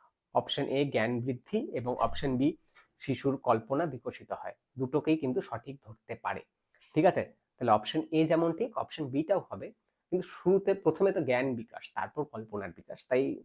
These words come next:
অপশন এ বেশি ঠিক। এবার আমরা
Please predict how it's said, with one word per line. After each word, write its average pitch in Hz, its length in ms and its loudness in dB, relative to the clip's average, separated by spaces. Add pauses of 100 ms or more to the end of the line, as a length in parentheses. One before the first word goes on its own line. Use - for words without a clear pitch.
(180)
অপশন 131 280 0
এ 139 300 -4
বেশি 113 320 -6
ঠিক। - 200 -20 (1300)
এবার 135 200 4
আমরা 131 500 2